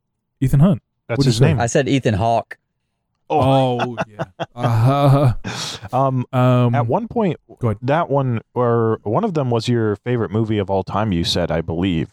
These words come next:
Speaker 2: Is that still the
Speaker 1: Dude,
Speaker 2: case?
Speaker 1: Ghost, Ghost Protocol.
Speaker 2: Ghost Protocol. Yeah, that's right. Yeah, yeah, yeah.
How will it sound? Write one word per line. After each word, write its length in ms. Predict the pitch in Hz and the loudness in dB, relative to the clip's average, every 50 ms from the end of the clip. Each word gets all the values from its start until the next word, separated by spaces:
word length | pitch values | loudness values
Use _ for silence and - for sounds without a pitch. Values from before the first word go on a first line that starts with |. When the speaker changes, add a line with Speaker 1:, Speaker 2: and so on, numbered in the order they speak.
| - - | -10 -8
Speaker 2:
Is 80 | 113 | -6
that 140 | 110 110 92 | -4 -4 -4
still 200 | - - 131 123 | -6 -6 -4 -2
the 80 | 113 110 | -2 0
Speaker 1:
Dude, 80 | 113 117 | 0 0
Speaker 2:
case? 280 | 151 190 - - - - | 0 -2 -4 -8 -12 -4
Speaker 1:
Ghost, 340 | - 117 147 156 - - - _ _ - | 0 2 2 2 0 -4 -16 _ _ 0
Ghost 260 | 135 151 175 170 - | 2 2 2 2 2
Protocol. 500 | - 185 185 175 170 - 139 117 110 107 | 2 4 4 4 4 4 2 2 2 2
Speaker 2:
Ghost 200 | 117 131 110 - | 2 0 0 -2
Protocol. 440 | 131 123 110 98 - 98 87 85 85 | -2 -2 0 0 -2 -2 -2 -2 -2
Yeah, 120 | 92 87 | -2 -2
that's 200 | 80 78 76 - | -2 -4 -6 -6
right. 140 | - 73 - - _ _ _ _ | -8 -12 -12 -14 _ _ _ _
Yeah, 80 | - 85 | -12 -12
yeah, 120 | 82 71 - - | -10 -12 -12 -16
yeah. 80 | 78 | -20